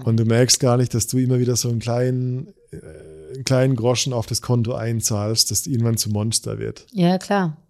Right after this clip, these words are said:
Speaker 1: Ja.
Speaker 2: Weil dann hast du keine Möglichkeit zu spicken und dann verkackst du, ja.
Speaker 1: Was ist so dein, äh, aus der Hüfte?
Speaker 2: <clears throat>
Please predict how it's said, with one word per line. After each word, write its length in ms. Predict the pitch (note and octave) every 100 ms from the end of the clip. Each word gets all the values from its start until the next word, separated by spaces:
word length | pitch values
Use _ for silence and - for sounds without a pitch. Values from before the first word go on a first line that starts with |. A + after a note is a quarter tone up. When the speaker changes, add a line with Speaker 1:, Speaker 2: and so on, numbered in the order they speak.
| _
Speaker 1:
Ja. 240 | A2 G#2+ E3+
Speaker 2:
Weil 80 |
dann 240 | F3 F3 E3
hast 140 | E3
du 20 |
keine 440 | E3+ - - F#3 F3
Möglichkeit 540 | F3+ F#3 G3+ G#3 G3+
zu 100 | G3+
spicken 320 | G3 G3 G3 F#3
und 100 | F3+
dann 420 | F3+ F#3 F#3 F#3
verkackst 520 | - F#3 F#3+ - -
du, 160 | C#3+ C#3
ja. 140 | D3 D3 - _ _ _ _ -
Speaker 1:
Was 160 | A#2+
ist 120 | C3+
so 100 | -
dein, 420 | C#3 B2+ B2 A#2+ C#3 _ -
äh, 240 | B2 A#2
aus 240 | D#3 - -
der 100 | A#2
Hüfte? 320 | A2 - D3
Speaker 2:
<clears throat> 440 | C4+ A#3 F#3+ D#3